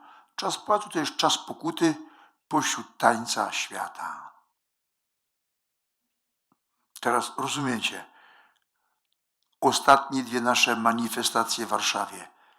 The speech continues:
Nikt o nas już nic nie mówi. Nie ma żadnych programów o księdzu Piotrze, kapujecie? Dzieci nic nie piszą.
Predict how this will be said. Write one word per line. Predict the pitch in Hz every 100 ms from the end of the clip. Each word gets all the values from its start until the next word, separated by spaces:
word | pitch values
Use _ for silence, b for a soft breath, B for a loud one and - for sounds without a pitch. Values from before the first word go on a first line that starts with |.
| _ _ _
Nikt | 127 156 220 -
o | 156
nas | 143 139
już | 131 123
nic | 135 117 120
nie |
mówi. | 107 104 - - _ _ _ _ _ _ _ _ _ _ _ _ _ _ _ _ _ _ _ -
Nie | 139
ma | -
żadnych | - 226 247 302 -
programów | 285 233 294 320 247
o | 247
księdzu | 214 214 175
Piotrze, | 175 139 - -
kapujecie? | 117 - 110 123 - 226 - _ _ _ _ _ _ _ _ _ _ _ _ _ _ _ _ _ -
Dzieci | 139 - 175 180
nic | 180 208 269 - - 370
nie | 370
piszą. | 359 - - -